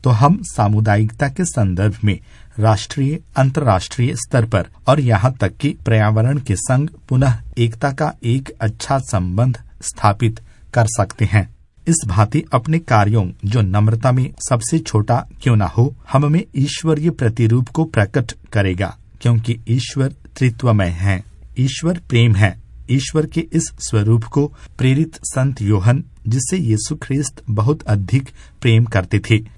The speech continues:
हमारे लिए धर्म ग्रंथ बाइबल में परिभाषित करते हैं, "ईश्वर प्रेम है।" उनकी सहायता से जन सामान्य की भलाई हेतु कार्य करते हुए हम विश्व को चंगा कर सकते हैं।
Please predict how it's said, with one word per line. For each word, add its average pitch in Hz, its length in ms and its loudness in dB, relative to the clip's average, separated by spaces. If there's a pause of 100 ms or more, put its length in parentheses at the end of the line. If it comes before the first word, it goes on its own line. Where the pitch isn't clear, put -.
हमारे 110 320 6
लिए 131 360 0
धर्म 135 380 0
ग्रंथ 131 240 0 (100)
बाइबल 101 420 2
में 131 180 0 (280)
परिभाषित 127 640 0
करते 107 340 -2
हैं, 95 340 -2 (400)
"ईश्वर 143 480 0 (120)
प्रेम 107 260 2
है।" 104 260 0 (240)
उनकी 139 260 0
सहायता 101 500 -2
से 135 240 -4 (140)
जन 147 240 2
सामान्य 110 600 2
की 151 160 -2
भलाई 95 380 -2
हेतु 101 380 -2 (160)
कार्य 139 360 2
करते 107 420 0
हुए 113 280 2 (280)
हम 165 180 4
विश्व 104 440 -2
को 104 260 -2 (220)
चंगा 110 440 2 (240)
कर 101 140 2
सकते - 380 -2
हैं। 90 240 0